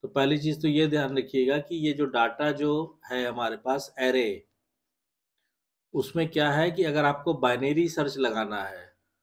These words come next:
तो ये जो array है ये सॉर्टेड ऑर्डर में होनी चाहिए, सॉर्टेड ऑर्डर में।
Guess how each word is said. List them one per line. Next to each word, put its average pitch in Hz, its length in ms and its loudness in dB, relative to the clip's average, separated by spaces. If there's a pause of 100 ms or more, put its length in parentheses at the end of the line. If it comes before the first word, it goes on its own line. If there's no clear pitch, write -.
(300)
तो 160 120 6
ये 143 280 6
जो 165 160 4 (120)
array 123 320 4
है 143 240 2
ये 160 280 2
सॉर्टेड 135 640 0 (120)
ऑर्डर 123 300 2
में 160 160 -4
होनी 127 380 -2
चाहिए, 98 440 -8 (720)
सॉर्टेड 160 760 0 (680)
ऑर्डर 123 380 2
में। 95 240 -14